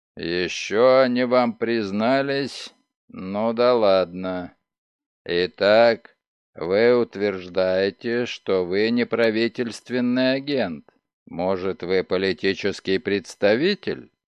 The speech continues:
Вы приехали сюда с политической миссией?» «Нет».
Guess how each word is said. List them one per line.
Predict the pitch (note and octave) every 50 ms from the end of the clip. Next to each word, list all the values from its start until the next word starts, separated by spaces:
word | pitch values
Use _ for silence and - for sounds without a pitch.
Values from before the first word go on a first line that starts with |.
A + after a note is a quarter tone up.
| _ _ _ _ _ _ _
Вы | - C#2+ D2+ D#2 F2+ G2 F#2+
приехали | - - F#2+ G2 F#2+ F#2+ F#2+ G2 G2 G#2+ G2+ - - G#2+ A2 A2 A2
сюда | G2+ - - A2 A2 G#2 A2 G#2+ G#2+ G#2
с | - -
политической | - - G2 G2+ G#2 G2+ - - A#2 A2 - - A2+ A2 - - - A2 G2+ A2 A2+
миссией?» | B2+ D#3 G3+ G#2 - - - - G#2 F2+ D#2 D2+ D2 - A#2 _ _ _ _ _ _ _ _ _ _ _ _
«Нет». | - G2 B2+ C#3+ C3 B2 B2 C3 C#3+